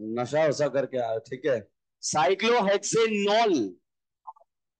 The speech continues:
साइक्लोहेक्सेनॉन, एसीटोन, एसिडोफिनॉन,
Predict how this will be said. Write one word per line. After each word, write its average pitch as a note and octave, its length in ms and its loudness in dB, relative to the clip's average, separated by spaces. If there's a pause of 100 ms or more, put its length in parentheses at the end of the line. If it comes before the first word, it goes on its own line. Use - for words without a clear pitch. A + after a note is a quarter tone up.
(280)
साइक्लोहेक्सेनॉन, G3+ 2250 2 (1600)
एसीटोन, A#3 800 0 (920)
एसिडोफिनॉन, A#3+ 640 2